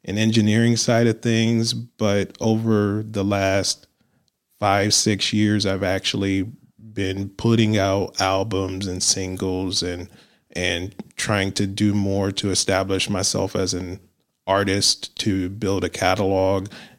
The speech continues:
and really just, you know, give kids,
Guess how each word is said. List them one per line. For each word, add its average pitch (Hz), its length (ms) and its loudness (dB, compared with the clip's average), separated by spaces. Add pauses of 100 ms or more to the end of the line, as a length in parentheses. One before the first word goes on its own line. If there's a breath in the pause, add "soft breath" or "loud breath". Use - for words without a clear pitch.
(120 loud breath)
and 95 440 -2
really 113 500 4
just, 107 440 2 (600)
you 113 160 -2
know, 101 360 0
give 120 340 0 (260)
kids, 120 520 4